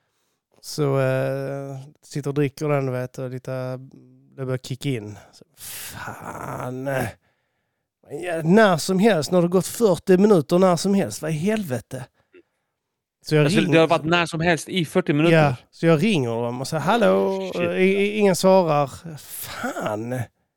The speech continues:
Speaker 1: Men tio minuter till, så ringer jag igen. Så svarar de, "Hallå?"
Speaker 2: Mm.
Speaker 1: Så bara, "Hej du, eh, jag beställde mat för, eh, lite över en och en halv timme sedan. Eh, mm,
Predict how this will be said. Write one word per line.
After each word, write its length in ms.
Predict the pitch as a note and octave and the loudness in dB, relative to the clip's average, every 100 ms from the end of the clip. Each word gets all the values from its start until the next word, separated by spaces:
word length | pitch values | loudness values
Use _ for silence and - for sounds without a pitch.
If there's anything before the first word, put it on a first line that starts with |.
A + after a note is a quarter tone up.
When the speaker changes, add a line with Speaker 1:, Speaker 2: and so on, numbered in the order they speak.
| _ _ - | _ _ -2
Speaker 1:
Men 140 | E3 | -2
tio 300 | - G3 F#3 | 2 4 4
minuter 240 | F#3 F3+ | 4 2
till, 160 | - D3 | 0 -2
så 100 | D#3+ | 0
ringer 200 | D#3+ D#3 | 2 4
jag 100 | D3+ | 4
igen. 360 | D#3 D#3 C3+ B2+ _ _ _ _ _ | 4 2 0 -6 _ _ _ _ _
Så 80 | C#3+ | -6
svarar 500 | - E3+ E3 B2 A2+ | 2 4 4 2 -2
de, 200 | B2 B2+ | -4 -4
"Hallå?" 380 | A#2 C3+ A3 G4 _ _ - | 0 2 2 0 _ _ -12
Speaker 2:
Mm. 280 | G#2 F#2+ F#2 | -10 -10 -10
Speaker 1:
Så 60 | |
bara, 120 | A#2 | -4
"Hej 240 | B2+ D#3+ D#3 | 2 4 4
du, 360 | D#3+ E3 D#3+ | 6 6 6
eh, 960 | E3 D#3+ D3+ D3 D3 D3 C#3+ C#3+ B2 - | 6 4 2 2 0 0 -2 -4 -6 -4
jag 360 | A#3 D3 C#3 C3+ | 0 2 0 -2
beställde 600 | D#3 - C#3+ D3+ C3+ C3+ | -10 -16 -6 -4 -2 0
mat 380 | D3+ C3 A2+ | 0 0 -4
för, 500 | - - A#2+ A#2+ A#2+ A#2+ B2 B2+ A#2+ | -8 -8 -8 -8 -8 -8 -8 -10 -12
eh, 40 | A#2+ | -12
lite 220 | C#3+ - | -12 -10
över 680 | B2+ A#2+ C#3 B2 B2 A#2+ - | -8 -6 -6 -4 -6 -8 -8
en 140 | C3 | -6
och 60 | B2+ | -4
en 40 | C3 | -4
halv 140 | C#3 | -6
timme 480 | - C#3+ D#3+ C3 - | -6 -6 -6 -6 -10
sedan. 320 | - A2+ C#3 _ _ _ _ _ _ _ _ _ _ - | -14 -14 -18 _ _ _ _ _ _ _ _ _ _ -8
Eh, 60 | E3 F3 E3+ E3+ | -4 -2 -2 -4
mm, 400 | E3+ F#3 D3+ D3+ | -6 -8 -14 -18